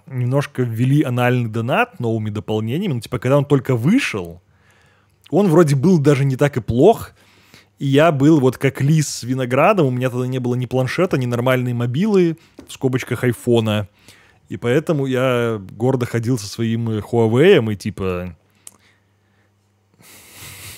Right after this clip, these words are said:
не очень-то и хотелось, потому что на старте, по-моему, его на андроиде не было. Не, я не знаю, есть ли сейчас шелтер на андроиде, наверное, есть, но на старте, по-моему, не было. Спасибо, Ян.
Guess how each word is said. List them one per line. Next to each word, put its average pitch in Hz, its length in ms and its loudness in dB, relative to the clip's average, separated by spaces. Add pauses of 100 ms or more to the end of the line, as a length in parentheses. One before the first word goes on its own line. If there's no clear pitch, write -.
(1080)
не 151 100 -2
очень-то 147 300 2
и - 20 8
хотелось, 127 720 2
потому 123 160 -2
что 120 220 -6
на 123 80 -4
старте, 143 400 0
по-моему, 117 400 -4
его 113 160 -4
на 113 80 -4
андроиде 107 420 -6
не 98 160 -6
было. 87 140 -12
Не, 143 220 0
я 160 180 2
не 175 100 4
знаю, 160 240 4
есть 143 180 4
ли 127 60 -2
сейчас 185 320 0
шелтер 110 400 -6
на 98 140 -10
андроиде, 98 340 -10
наверное, 107 320 -6
есть, 110 380 -4
но 104 80 -8
на 101 100 -8
старте, - 340 -8
по-моему, 104 300 -10
не 90 140 -12
было. 85 280 -14 (2750)
Спасибо, 104 360 -8
Ян. 80 360 -14